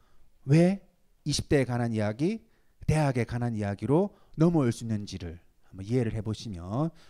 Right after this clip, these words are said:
좋을 것 같습니다. 일곱 살짜리가 여기서 이제 일부러 시-, 시간을 표시를 해놓은 거죠.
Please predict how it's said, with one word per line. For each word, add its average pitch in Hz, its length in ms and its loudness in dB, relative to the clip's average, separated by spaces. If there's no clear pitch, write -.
좋을 117 200 0
것 - 140 -10
같습니다. - 400 -16
일곱 311 300 6
살짜리가 127 920 2
여기서 202 220 2
이제 175 140 4
일부러 185 500 6
시-, - 220 -12
시간을 214 880 2
표시를 226 360 -2
해놓은 143 300 0
거죠. - 300 -14